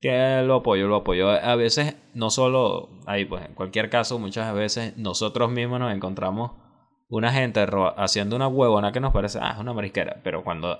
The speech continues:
la, la vaina se acumula, tú ves que es en verdad una gran cosa, porque imagínate lo que representa el robo de doscientos pares de zapatos.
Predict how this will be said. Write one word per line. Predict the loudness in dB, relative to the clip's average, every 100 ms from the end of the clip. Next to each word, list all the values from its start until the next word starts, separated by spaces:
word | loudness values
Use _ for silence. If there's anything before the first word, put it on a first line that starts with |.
| -6
la, | -6 -6 -4
la | -2
vaina | 0 -2
se | 0 0
acumula, | 0 -2 0 0 0
tú | 0
ves | 0 0
que |
es | 0
en | 2 2
verdad | 2 2 0
una | 2 4
gran | 4 2
cosa, | -2 -2 -2
porque | -10 -10 -12 _ _ _ _ _ _
imagínate | -4 0 2 2 0 2 4 2 2
lo | -2
que | 2
representa | 0 2 0 -2 0
el | 0
robo | 4 4 6
de | 6
doscientos | 4 2 -2 -4 -2
pares | 0 0 0
de |
zapatos. | -2 -6 -6 -8